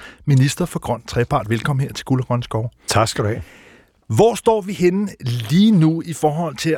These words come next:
Speaker 1: at få taget hul på det store arbejde med at føre de flotte ord fra den politiske aftale om grønne aft-, øh, trepart ud i livet?
Speaker 2: Ja, altså først og fremmest er jeg glad for at få lov til at være med,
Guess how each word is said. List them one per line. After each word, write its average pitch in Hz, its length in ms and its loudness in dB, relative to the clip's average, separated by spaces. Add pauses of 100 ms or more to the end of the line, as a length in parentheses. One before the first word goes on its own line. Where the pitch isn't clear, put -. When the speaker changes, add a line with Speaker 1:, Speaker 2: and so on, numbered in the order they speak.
Speaker 1:
at 147 80 -6
få 156 120 -2
taget 135 400 0
hul 160 380 2
på 180 80 -2
det 160 220 0
store 160 600 0
arbejde 131 640 0
med 131 360 0
at 135 60 -2
føre 123 320 2
de 104 260 -2
flotte 135 420 2
ord 220 320 2 (160)
fra 139 180 0
den 110 220 -4 (100)
politiske 175 360 2
aftale 160 300 0
om 151 60 -2
grønne 135 260 -4
aft-, 135 260 -4 (120)
øh, 120 480 0
trepart 151 380 -2 (100)
ud 165 160 0
i 170 40 0
livet? 135 280 -2 (560)
Speaker 2:
Ja, 120 80 2 (260)
altså - 140 -2
først 156 200 2
og 147 40 2
fremmest 135 220 -2
er 127 60 -2
jeg 117 100 2
glad 127 160 2
for 135 100 0
at 113 60 0
få 110 60 -6
lov 113 120 0
til - 120 -2
at 113 40 0
være 101 100 0
med, 107 240 2